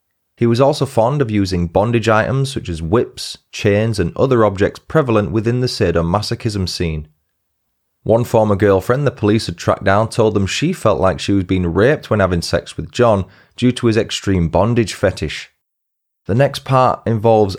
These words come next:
animals, so any animal lovers out there, prepare yourselves. After his arrest, the police dug up John's garden,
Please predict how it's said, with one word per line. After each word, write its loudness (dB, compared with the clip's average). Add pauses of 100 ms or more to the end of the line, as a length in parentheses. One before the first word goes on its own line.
animals, 2
so 0
any -4
animal 0
lovers 2
out 2
there, 2 (380)
prepare -2
yourselves. -4 (880)
After 0
his 0
arrest, 0
the -4
police -2
dug 2
up -2
John's 0
garden, 0